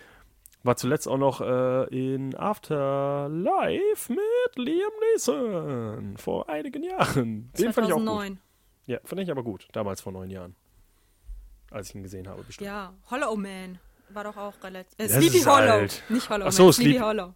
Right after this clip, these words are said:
Speaker 2: meine ich.
Speaker 1: Ja, doch, da
Speaker 2: War ja auch ganz cool.
Speaker 1: kann man sie sogar fast noch als Kinderdarstellerin an, weil sie hat halt ein sehr junges Gesicht. Also da war sie auf jeden Fall
Speaker 2: Heißt
Speaker 1: auch
Speaker 2: ja
Speaker 1: nicht
Speaker 2: nicht,
Speaker 1: mehr
Speaker 2: dass
Speaker 1: ju-
Speaker 2: sie damals <laughs> jung war.
Speaker 1: Nee, aber sie, sie spielt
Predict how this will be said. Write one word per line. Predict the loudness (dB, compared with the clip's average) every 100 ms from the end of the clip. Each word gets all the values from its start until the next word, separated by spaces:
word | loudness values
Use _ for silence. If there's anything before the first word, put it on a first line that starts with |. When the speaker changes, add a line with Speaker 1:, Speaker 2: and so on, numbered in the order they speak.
| _
Speaker 2:
meine | -14 -12
ich. | -14 -18 -4
Speaker 1:
Ja, | 2 4
doch, | 4
da | 6 8 10
Speaker 2:
War | 10
ja | 10 8
auch |
ganz | 6 0 -6
cool. | -6 -6 -8 -4
Speaker 1:
kann | 2 4
man | 4
sie | 0
sogar | 2 2
fast | 2 0
noch | 0
als | 0 2
Kinderdarstellerin | 2 4 2 2 -2 0
an, | 0 4
weil | 4
sie | 4
hat | 2
halt | 0 0
ein |
sehr | 0 2 2
junges | 0 0 -2 -4
Gesicht. | -4 -4 -6 -14 -20 _ _ _
Also | 0 4
da |
war | 6 6
sie | 4
auf | 2
jeden | -2
Fall | 0
Speaker 2:
Heißt | 2
Speaker 1:
auch |
Speaker 2:
ja | 2
Speaker 1:
nicht | 4
Speaker 2:
nicht, |
Speaker 1:
mehr | 4
Speaker 2:
dass | 2
Speaker 1:
ju- |
Speaker 2:
sie | 2
damals | 0 0 2 4
<laughs> |
jung | 4 4 4
war. | 0 -6 -2
Speaker 1:
Nee, | 6 8
aber | 10 8
sie, | 6 4 4
sie | 2 0
spielt | 0 6 6 6